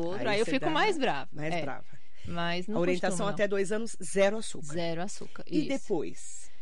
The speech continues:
Speaker 1: Depois com, é,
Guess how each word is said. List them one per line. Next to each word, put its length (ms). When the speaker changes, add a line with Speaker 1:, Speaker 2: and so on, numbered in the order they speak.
Speaker 1:
Depois 800
com, 760
é, 500